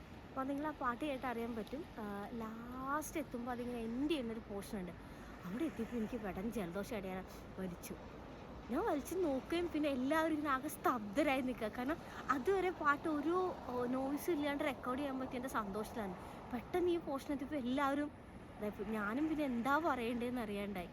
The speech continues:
പിന്നെ കുഴപ്പമൊന്നും ഉണ്ടായിരുന്നില്ല. ആ പാട്ട് തന്നെയാണ് നമ്മൾ പിന്നെ, ആ, ഫൈനൽ വേർഷൻ എടുത്തത്. അത് ലൈവായിട്ട് പാടാൻ പറ്റി.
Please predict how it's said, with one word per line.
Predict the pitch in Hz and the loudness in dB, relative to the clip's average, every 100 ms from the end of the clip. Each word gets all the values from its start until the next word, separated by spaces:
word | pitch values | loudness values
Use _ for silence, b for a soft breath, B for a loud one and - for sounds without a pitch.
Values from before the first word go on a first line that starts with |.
| B B B | B B B
പിന്നെ | - 453 | -2 -2
കുഴപ്പമൊന്നും | 453 330 294 285 277 | 2 2 2 0 0
ഉണ്ടായിരുന്നില്ല. | 247 208 220 214 | 0 0 -2 -2
ആ | 196 | -2
പാട്ട് | 202 208 196 | -2 -2 -2
തന്നെയാണ് | 214 208 196 | -2 -2 -4
നമ്മൾ | 190 190 | -4 -6
പിന്നെ, | 190 185 | -4 -6
ആ, | 185 190 185 170 - - | -6 -8 -10 -8 -10 -6
ഫൈനൽ | 214 190 190 202 | -4 -2 -2 -2
വേർഷൻ | 190 185 208 180 | -2 -4 -4 -6
എടുത്തത്. | 165 - 165 190 - B B B - | -6 -6 -6 -8 -10 B B B -4
അത് | 196 220 | -2 -2
ലൈവായിട്ട് | 190 185 190 190 | -2 -2 -4 -4
പാടാൻ | 202 190 175 196 202 | -4 -2 -2 -2 -4
പറ്റി. | 160 196 | -4 -6